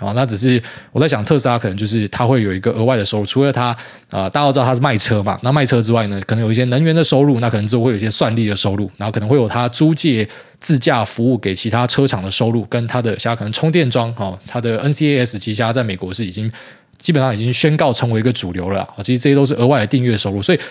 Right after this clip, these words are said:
它订阅收入现在会再额外的加入一个，就是算力的租借。那我看下来，我觉得应该是要去 focus 在，嗯，影像跟图片相关的，那只是它也会去兼顾L L M，那这部分可能就是要给它旗下的公司使用，所以这边稍微跟大家分享一下，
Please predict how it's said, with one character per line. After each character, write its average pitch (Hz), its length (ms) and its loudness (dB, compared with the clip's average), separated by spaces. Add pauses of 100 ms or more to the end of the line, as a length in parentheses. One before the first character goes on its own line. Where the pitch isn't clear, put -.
它 - 100 0
订 233 220 2
阅 214 140 6
收 170 180 4
入 160 100 6
现 156 220 4
在 147 100 4
会 143 80 4
再 139 200 2
额 127 120 4
外 143 160 4
的 110 120 0
加 123 280 0
入 117 160 2
一 92 100 -2
个， 101 180 -4
就 - 120 -4
是 110 60 2
算 110 320 0
力 101 140 -2
的 - 180 -10
租 104 220 -4
借。 - 260 -4 (640)
那 104 440 0
我 117 140 0
看 156 180 0
下 143 140 2
来， 110 60 0
我 98 120 -2
觉 98 120 -6
得 107 60 -2
应 117 100 0
该 123 160 2
是 113 120 -2
要 113 140 2
去 117 100 0
focus 113 460 -2
在， 101 240 -4 (340)
嗯， 95 380 -6 (120)
影 113 140 -2
像 139 160 0
跟 120 160 0
图 113 140 -2
片 107 180 2
相 98 160 -2
关 95 160 -4
的， 95 140 -6
那 123 100 0
只 107 140 -2
是 120 120 2
它 160 220 0
也 113 140 0
会 113 140 2
去 120 100 2
兼 117 240 0
顾 117 140 2
L 104 160 -4
L 98 160 -4
M， 113 220 -2
那 131 100 0
这 165 100 2
部 139 160 4
分 135 140 0
可 117 220 0
能 110 120 0
就 139 100 2
是 143 140 0
要 123 200 4
给 95 180 -4
它 113 120 -2
旗 - 160 0
下 107 140 0
的 95 80 -2
公 98 180 -6
司 98 160 -6
使 98 200 -2
用， 101 200 -6
所 120 120 0
以 - 20 0
这 117 60 0
边 117 100 0
稍 127 120 2
微 117 40 2
跟 113 80 0
大 110 60 0
家 110 100 0
分 117 140 0
享 104 160 -2
一 - 40 -14
下， 104 140 -4